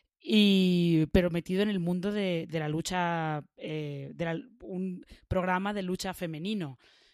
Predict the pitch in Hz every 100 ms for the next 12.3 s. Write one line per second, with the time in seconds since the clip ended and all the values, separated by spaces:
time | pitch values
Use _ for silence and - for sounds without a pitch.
0 | _ _ 208 170 147 139 143 151 151 156
1 | 156 175 175 165 - 170 175 160 - 165
2 | 170 180 _ _ _ - 185 185 247 240
3 | 220 202 190 233 208 202 196 202 208 180
4 | - 160 151 _ _ _ _ _ _ -
5 | 170 170 - 214 214 220 226 175 185 190
6 | 202 202 226 214 202 202 196 185 - 180
7 | 185 170 180 160 151 196 202 214 - 185
8 | 185 208 190 165 180 180 185 196 180 185
9 | 180 175 - _ _ 165 185 180 170 185
10 | 180 170 - 165 170 208 _ _ - 185
11 | 208 202 208 190 185 - 180 - 185 185
12 | 180 214